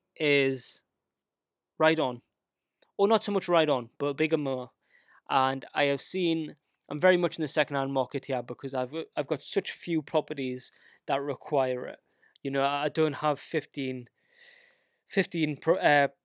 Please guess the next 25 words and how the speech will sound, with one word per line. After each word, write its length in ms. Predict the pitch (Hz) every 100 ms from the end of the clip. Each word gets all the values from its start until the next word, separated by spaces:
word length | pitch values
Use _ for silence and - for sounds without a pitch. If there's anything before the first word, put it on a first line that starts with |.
| _ _ _ -
gardens 480 | 147 143 143 135 -
on, 460 | 156 147 143 131 - -
on 180 | 139
profile 500 | 120 160 139 139 139
at 100 | 135
the 80 | -
minute 580 | 143 135 127 _ - -
where 240 | 156 156 147
I 60 |
could 200 | - 147
justify 720 | - 151 - 143 139 127 127
having 380 | 123 143 135 135
a, 200 | 131 127 120 _ _ _ _ _ _ _ _ -
a 80 | -
seven 440 | - 156 135 127
to 120 | -
fifteen 560 | 123 160 139 - 139 131
grand 440 | 131 131 131 123 -
ride-on 440 | 131 131 123 123
mower. 260 | 135 117 113 _ _ _ -
It's 200 | 156 -
just 220 | 156 -
not 220 | 139 -
there 220 | 143 139
yet. 240 | 139 131